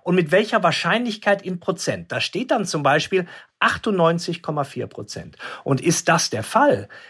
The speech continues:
kann diese Aufnahme mit hoher Priorität ins sogenannte pax-System geschickt werden. Das ist das Bildarchivierungs-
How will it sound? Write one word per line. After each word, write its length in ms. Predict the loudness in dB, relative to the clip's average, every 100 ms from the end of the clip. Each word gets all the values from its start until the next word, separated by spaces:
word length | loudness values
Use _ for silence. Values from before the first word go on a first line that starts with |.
| _ _
kann 420 | 0 2 0 -6 -4
diese 400 | 2 4 6 6
Aufnahme 520 | 6 4 2 2 2
mit 280 | -2 -4 -2
hoher 320 | 2 2 0
Priorität 720 | 2 2 4 0 2 2 2
ins 260 | -2 -4
sogenannte 600 | -2 -2 0 0 0 -2 -4 -10 _ -2
pax-System 760 | 0 0 -2 -2 -4 -6 -6 -4
geschickt 420 | -4 -6 -6 0
werden. 240 | 0 2
Das 200 | 2 0
ist 180 | -2 0
das 300 | 0 0 0
Bildarchivierungs- 1040 | 0 2 0 -2 -2 0 2 2 0 -2